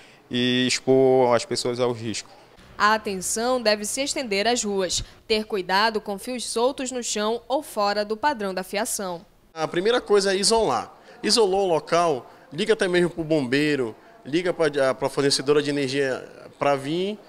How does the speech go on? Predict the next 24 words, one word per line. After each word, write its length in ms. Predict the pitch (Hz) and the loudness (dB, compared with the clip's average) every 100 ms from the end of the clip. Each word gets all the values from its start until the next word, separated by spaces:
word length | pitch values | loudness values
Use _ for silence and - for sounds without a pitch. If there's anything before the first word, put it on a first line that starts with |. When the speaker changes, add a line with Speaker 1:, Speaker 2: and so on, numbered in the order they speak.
| - - | -20 -10
Speaker 3:
é, 320 | - 127 131 127 | -2 0 0 0
fazer 300 | 180 175 202 | 0 0 2
a 20 | |
manutenção 800 | 208 214 247 233 214 208 226 226 | 2 0 0 0 2 0 -2 -4
daquele 300 | 156 165 165 | -4 -2 -2
cabo 260 | 160 151 | -2 -2
rompido, 340 | 147 143 160 165 | -4 -4 -4 -4
aquele 220 | 151 147 | -6 -6
cabo 220 | 147 139 | -4 -6
descascado. 680 | 135 - 170 - - 90 87 - - _ - | -8 -6 -6 -6 -8 -10 -12 -20 -20 _ -10
Speaker 2:
Em 160 | 220 202 | -8 -4
caso 460 | - 202 214 208 | 0 0 0 -4
de 160 | 180 202 | -4 -2
acidente, 800 | 233 262 226 190 202 226 - 254 - | -2 -4 -8 -6 -4 -6 -8 -10 -8
é 80 | |
preciso 680 | 214 247 196 - 214 233 226 | -4 -4 -4 -6 -6 -6 -6
tomar 500 | 226 240 190 196 220 | -6 -8 -4 -2 0
algumas 420 | 214 202 233 277 269 | -2 -4 -8 -8 -6
medidas. 720 | 277 214 175 160 135 - - _ _ | -6 -6 -8 -10 -12 -12 -12 _ _
Speaker 3:
A 60 | - | -6
primeira 320 | 185 190 208 | -2 0 0
medida 240 | 170 170 | -2 -2
seria 260 | 170 156 151 | -2 0 -2
desligar 720 | 139 147 139 107 113 127 123 | -2 -4 -4 -2 -2 0 -4